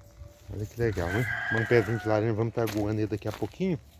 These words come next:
Vocês acompanhando aqui ao vivo os pés de laranja. Aí, ó. Que bacana, pezinho de acerola. E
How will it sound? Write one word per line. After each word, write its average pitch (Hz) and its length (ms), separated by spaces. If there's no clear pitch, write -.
Vocês 117 420
acompanhando 117 800
aqui 117 340
ao 147 220
vivo 117 420
os 110 80
pés 113 380
de 147 160
laranja. 143 1160
Aí, 80 160
ó. 78 40
Que - 80
bacana, 95 540
pezinho 90 320
de 95 40
acerola. 113 560
E 214 240